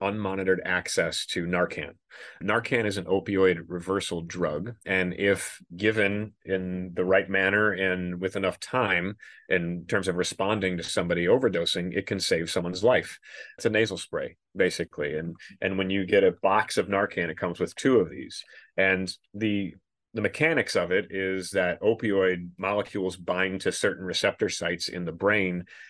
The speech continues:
and naloxone, Narcan is a generic name for this, and naloxone will eject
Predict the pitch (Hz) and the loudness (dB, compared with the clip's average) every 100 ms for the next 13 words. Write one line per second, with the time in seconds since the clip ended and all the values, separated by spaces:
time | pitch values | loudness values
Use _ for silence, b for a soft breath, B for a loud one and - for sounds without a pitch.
0 | B 90 90 87 87 - 107 101 98 101 | B -2 0 0 -2 -8 2 6 6 4
1 | - 90 82 92 95 92 101 87 87 82 | 0 0 0 -2 -2 0 0 -2 -2 -4
2 | 85 90 87 - - 90 90 - 90 85 | -2 0 -2 -8 -10 -6 -6 -6 -4 -2
3 | - - 101 95 95 101 117 - 95 87 | -4 -4 -4 0 2 2 0 2 2 4
4 | 95 92 92 - B B 104 90 101 110 | 6 8 6 4 B B -8 -4 2 4
5 | - - | 2 -6